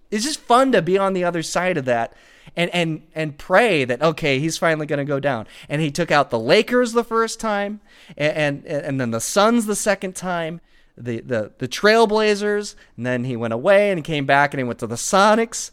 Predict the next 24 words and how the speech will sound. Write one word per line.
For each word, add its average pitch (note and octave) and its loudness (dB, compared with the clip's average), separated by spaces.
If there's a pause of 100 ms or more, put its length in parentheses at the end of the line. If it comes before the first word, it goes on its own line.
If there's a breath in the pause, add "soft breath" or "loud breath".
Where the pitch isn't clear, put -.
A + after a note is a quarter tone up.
(380 soft breath)
uh, A#2 -10 (240)
Supersonics, G3 -2
and D#3+ 0
then D3+ -2 (200)
the, F3 4
the D#3+ 0
Jazz G3 4
twice. G2 -4
And F3+ 0
I G#3+ 6
was C4+ 2
a C#3+ -2
Suns D#3+ 0
guy. F3 4
I D#3 0
was C#3 0
a B2+ 0
Jazz C#3+ 2
guy. F#3 2 (320 soft breath)
I E3+ 2
was D#3+ -2
just E3 -6
always G#3 4
rooting, F#3+ 0